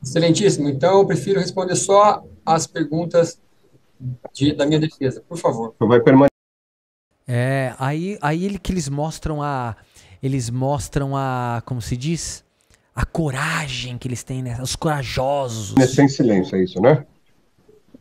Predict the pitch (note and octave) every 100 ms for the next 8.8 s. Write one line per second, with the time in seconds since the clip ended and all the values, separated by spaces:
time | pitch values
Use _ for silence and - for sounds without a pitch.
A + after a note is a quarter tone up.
0 | _ _ _ - C3+ B2+ A2 D#2+ - A#2+
1 | A#2+ A#2+ A#2 C#3+ D#3 D#3 B2 C#3 D3+ -
2 | C3 B2+ D3+ D#3 E3 D#3 C#3 - C#3+ D3+
3 | C3+ B2+ A#2 C3+ - D#3 D#3 D3+ C#3 -
4 | C3+ C3 C3+ C#3 C3+ - F#2+ - _ _
5 | _ _ _ _ _ _ _ _ - C3+
6 | D3 C3+ B2 A#2+ D#3+ C#3 A#2 - C#3 C#3
7 | C3+ - A#2 A2 C3+ B2 - G2 A#2 A2+
8 | G2+ G2 F#2 G2+ C3+ B2 F#2